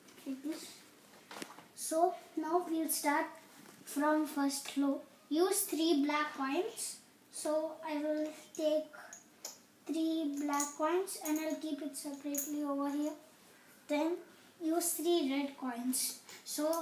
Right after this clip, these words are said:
I will take three red coins and separately keep it here. Then we should take one purple coin, keep it here, and one white coin. So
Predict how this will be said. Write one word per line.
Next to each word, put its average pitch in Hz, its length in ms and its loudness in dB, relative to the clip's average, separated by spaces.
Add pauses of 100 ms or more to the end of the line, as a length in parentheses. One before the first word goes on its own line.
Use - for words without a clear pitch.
(120)
I 294 80 -2
will 311 140 -2
take 320 400 2 (920)
three 302 420 -4
red 277 240 -2
coins 359 420 -2 (440)
and 302 340 2
separately 311 720 -2
keep 302 180 -2
it 294 200 -2
here. 277 260 -4 (960)
Then 302 200 2 (460)
we 330 240 -2
should 339 280 -4
take 311 280 0
one 302 240 2 (100)
purple 294 460 0
coin, 359 140 -2 (580)
keep 294 120 -2
it - 80 -12
here, 320 240 2 (720)
and 294 180 0
one 294 220 2
white 254 340 -4
coin. 247 400 -6 (1600)
So 427 540 8